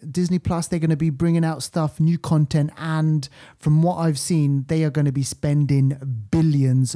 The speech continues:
over the next, like, two to three years on new content. So, you know what? They're gonna, they're ramping things up, man. And when, when your, when your dad is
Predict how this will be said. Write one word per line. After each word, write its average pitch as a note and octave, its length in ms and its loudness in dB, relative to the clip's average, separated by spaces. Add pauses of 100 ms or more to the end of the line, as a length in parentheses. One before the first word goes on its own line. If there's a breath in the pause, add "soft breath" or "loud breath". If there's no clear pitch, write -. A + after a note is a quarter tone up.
over C#3 240 2
the C3+ 120 2
next, C#3 240 -2
like, - 160 -6
two D3+ 140 2
to C3 100 -2
three C3+ 200 -2
years C3+ 280 2
on C3 140 2
new C3+ 180 2
content. C#3 500 0
So, C3+ 400 2 (500 loud breath)
you E3 80 -2
know D3+ 80 4
what? D#3 340 0
They're D#3 140 0
gonna, D3 320 0
they're D#3+ 100 2
ramping D#3+ 460 2
things D3+ 200 2
up, D3 160 -2
man. C3 300 -4
And C#3 320 0 (300 loud breath)
when, D#3 220 0
when F3 320 2
your, F3+ 340 4 (300 loud breath)
when D#3 160 2
your F3 120 4
dad E3 380 0
is C#3+ 360 0